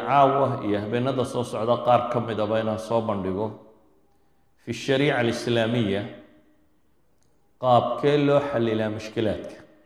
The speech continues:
Innagu haddaynu Soomaali nahay, bini aadamka waynu la wadaagnaa bini aadamnimada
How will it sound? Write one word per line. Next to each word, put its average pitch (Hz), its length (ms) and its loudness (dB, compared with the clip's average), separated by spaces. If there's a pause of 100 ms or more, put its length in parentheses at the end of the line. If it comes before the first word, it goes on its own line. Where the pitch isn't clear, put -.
(1040)
Innagu 170 200 2
haddaynu 156 360 4
Soomaali 120 520 4
nahay, 104 400 0 (1500)
bini 131 180 0
aadamka 156 420 0
waynu 135 280 4
la 156 80 2
wadaagnaa 110 500 2
bini 113 220 -4
aadamnimada 113 720 -2